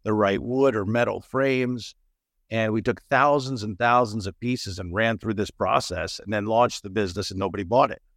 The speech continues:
And it was, "Well, how come nobody's bought it? This is literally the product that they've asked for." They said, "Listen, we knew that." I think at the, I think one of the stats was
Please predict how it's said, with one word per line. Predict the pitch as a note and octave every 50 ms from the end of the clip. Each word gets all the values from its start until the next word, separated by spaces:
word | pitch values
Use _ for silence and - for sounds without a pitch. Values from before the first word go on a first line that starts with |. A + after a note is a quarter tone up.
| _ _ _ _ _ _ _ _ _ _ _ _ _ _
And | F#2 F#2+ F#2 F#2 F#2 F2+ F2+ F#2
it | F#2+ G2
was, | G2 F#2+
"Well, | - - D#2 - - F2+ - - - _ _ _ _ _ _ _ _
how | _ - A#2 C3 D#3
come | D3+ - C#3 C3 B2 A#2+
nobody's | A#2+ B2+ A#2+ A#2 A#2+ A2+ G2
bought | F#2 G2 B2 C3 D#3 - -
it? | _ _ _ _
This | A2+ G#2+ -
is | G#2+
literally | A2+ A#2 B2 C#3 E3+ F3+ F#3+ G#3+ G3+ G3+ G#3 G3
the | D3+ D3+
product | - - C3+ B2 C#3 F3 F3+ C3 F#2 - _ - - _ _ _ _ _ _ _
that | - A2+ F#2+
they've | - A#2 G#2+
asked | A#2+ C#3 A#3 A#3+ -
for." | - F2
They | F#2
said, | F#2+ - G2+ -
"Listen, | G3 F#3+ - - _ _ _ _ _ _ _ _ _ _
we | - B2
knew | D3+ D#3+ D3+ B2
that." | A#2+ A2
I | - -
think | - D3 C#3 C#3+
at | -
the, | - D#2 - -
I | - -
think | - - C#4+ - - _
one | A2 A2+ A2
of |
the | G2 G2+
stats | - G#2 G#2+ A2+ -
was | D#2 D#2+